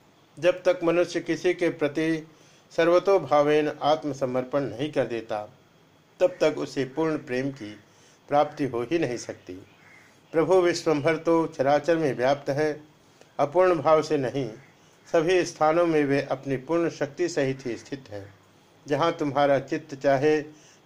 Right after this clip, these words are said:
जिस रूप में मन रमे, उसी के प्रति आत्मसमर्पण कर दो।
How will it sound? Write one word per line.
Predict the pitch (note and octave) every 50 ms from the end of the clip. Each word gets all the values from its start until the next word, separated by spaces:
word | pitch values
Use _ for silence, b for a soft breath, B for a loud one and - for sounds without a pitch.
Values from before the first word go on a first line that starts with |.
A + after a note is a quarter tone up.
| -
जिस | C#3+ E3 F#3 F3 F3+ F3+
रूप | E3+ F3 E3 E3+ D#3+
में | D#3+ E3 D#3
मन | C#3+ C#3+ D#3 E3
रमे, | E3 D#3 D#3+ D#3+ D#3+ D#3+ D#3+ D#3 D3+ D#3 - b b b b b -
उसी | D#3+ D#3+ - G#3 G3+
के | G3 G3 F3+
प्रति | F3 - D#3+ D#3+ - D#3+ D#3
आत्मसमर्पण | - - C3 C#3 D3 C#3+ - C3+ B2+ - C3+ B2+ B2 B2+ B2 B2+ D#3+ D#3 D3
कर | - A2+ G#2 G2+
दो। | F#2+ G2 G2 G#2